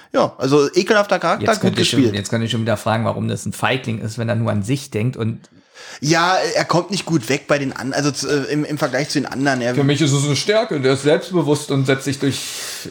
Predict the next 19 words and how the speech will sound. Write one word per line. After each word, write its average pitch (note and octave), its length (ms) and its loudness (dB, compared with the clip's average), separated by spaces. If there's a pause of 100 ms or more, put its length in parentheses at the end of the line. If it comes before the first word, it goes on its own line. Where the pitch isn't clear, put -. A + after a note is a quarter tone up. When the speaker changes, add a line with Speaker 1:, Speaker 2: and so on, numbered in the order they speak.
(160)
Speaker 2:
äh, C3+ 180 0
über C3+ 280 2
alle, C3 280 2 (360)
na C3+ 100 -2
gut. C3 140 -6 (540)
Speaker 1:
Hm. A#2+ 200 -4 (260)
Speaker 2:
Ähm, B2+ 280 0 (240)
gut, E4 240 2
aber G#3+ 140 2
das G3+ 100 -6
meinte C#4 340 0
Thomas B3 380 0
nicht, B3+ 220 -2
er G#3+ 260 2
meint, F#3+ 720 -2
äh, E3 500 2
das E3 220 -4
anders, F#3+ 600 0
dass, D#3 480 -2